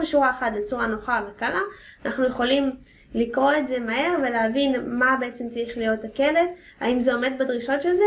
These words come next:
ובנוסף, להכניס את הערך הדיפולטי שזה,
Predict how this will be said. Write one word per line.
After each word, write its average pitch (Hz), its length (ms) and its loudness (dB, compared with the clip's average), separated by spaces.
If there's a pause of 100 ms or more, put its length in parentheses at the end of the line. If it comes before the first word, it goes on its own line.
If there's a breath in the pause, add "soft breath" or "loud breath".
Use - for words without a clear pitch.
(120)
ובנוסף, 277 680 0 (400 soft breath)
להכניס 294 440 0
את 294 120 0
הערך 262 600 0
הדיפולטי 233 800 0
שזה, 220 400 -4